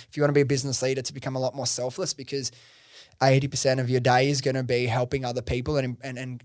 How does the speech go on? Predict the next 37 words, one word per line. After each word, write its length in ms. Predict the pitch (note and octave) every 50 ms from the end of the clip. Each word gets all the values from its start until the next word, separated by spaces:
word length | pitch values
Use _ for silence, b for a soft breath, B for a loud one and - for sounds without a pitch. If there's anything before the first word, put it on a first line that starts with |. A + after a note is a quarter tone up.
| - -
helping 280 | A#2 A#2+ C#3 C3+ D3
them 120 | C#3 C3+ C3+
do 160 | A#2+ C3 B2+
their 240 | A#2 C3+ B2+ B2+ B2+
jobs. 240 | C3 D3 D3+ D#3+ D3
And 100 | B2+ B2
then 120 | B2 B2+
you 80 | B2+ A#2+
need 140 | A#2 A#2+
to 60 | A#2+ A#2+
find 280 | - - C3 B2+ B2
the 80 | B2 A#2+
time 400 | - - C3 B2 A#2+ A#2+ A#2+ A#2+
to 640 | A#2 - - C3 B2 B2 B2 B2 B2 B2 B2 A#2+ A#2 A#2+ B2 A#2 A#2+ A#2+
then 380 | B2 C#3 C3 C#3 C#3 C3+ B2+ B2 -
make 260 | - C#3 C#3+ C3+ - -
sure 280 | - - D3 C3+ C3
you're 180 | B2+ B2 C3+ C3+
working 440 | C#3 C3+ C3+ C3+ C3 B2+ - C3+ C3
on 180 | B2+ C3 C3 B2+
the 80 | B2+
things 240 | A#2 - C3+ C3 A#2+
that 80 | A#2+ A2
you 100 | B2+ C3+
need 100 | C#3 C3+
to 60 | C3
be 100 | C3+ C3+
working 360 | C#3 C#3+ C#3 C3 - C#3 D3
on. 240 | D3 E3+ F#3+ F#3+ F3 b b b b b b b b
Um, 200 | C3 C#3 C3 - -
and 180 | D3 D3 C#3+
that 200 | D3 C3+ - D3
balancing 440 | C#3+ C3+ B2+ C3+ C3+ B2 - C#3+ C#3+
act 220 | C3 A#2 A#2+ -
at 80 | C#3 C3+
the 60 | A2+
start 420 | - - - B2 A#2+ A#2+ A2 -